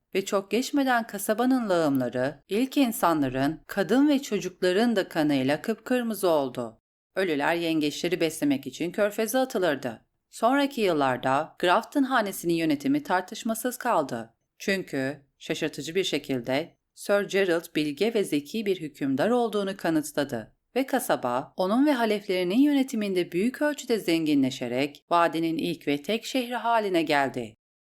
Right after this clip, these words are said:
İlk insanların tüm lordları ve kralları fatihlerini salonlarına ve evlerine davet edecek kadar aptal değildi. Birçoğu bunun yerine savaşmayı seçti. Bunların başında yukarıda bahsi geçen Bronz Kral,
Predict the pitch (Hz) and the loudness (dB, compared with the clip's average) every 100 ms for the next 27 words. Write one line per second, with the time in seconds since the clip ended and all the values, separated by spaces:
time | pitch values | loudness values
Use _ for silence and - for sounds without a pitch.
0 | _ 214 262 269 294 277 254 226 208 202 | _ 0 0 2 2 2 0 2 0 -2
1 | 196 240 233 190 175 - 175 196 285 285 | -4 -4 -2 0 0 0 -2 2 0 0
2 | 254 196 139 120 113 127 147 - - 190 | 2 2 2 0 -2 -2 -2 -4 0 0
3 | 185 185 170 156 151 151 165 175 165 165 | 0 0 2 2 2 2 0 0 0 2
4 | 160 156 170 254 233 165 165 160 180 156 | 2 4 2 2 2 2 2 2 2 2
5 | 143 165 277 277 220 160 131 139 135 160 | 2 2 0 0 0 0 -2 -2 2 2
6 | - - - 131 139 190 233 233 143 117 | 0 -4 -2 0 2 0 0 0 -2 -4
7 | 107 _ _ - 285 285 247 208 165 185 | -6 _ _ -2 -2 0 0 2 0 0
8 | 214 180 131 123 151 208 208 214 220 240 | 0 2 2 2 0 2 4 4 2 -6
9 | 247 - 220 - - 117 - _ _ 180 | -6 -2 -2 -2 -6 -8 -10 _ _ -4
10 | 190 180 226 214 196 147 123 120 131 160 | 0 0 2 0 0 0 0 2 0 0
11 | - 190 220 208 208 196 180 180 - 247 | -6 -6 0 2 2 2 2 0 -2 -2
12 | 277 269 220 175 156 156 147 143 131 127 | -2 0 0 0 2 2 2 0 -2 2
13 | 139 | 2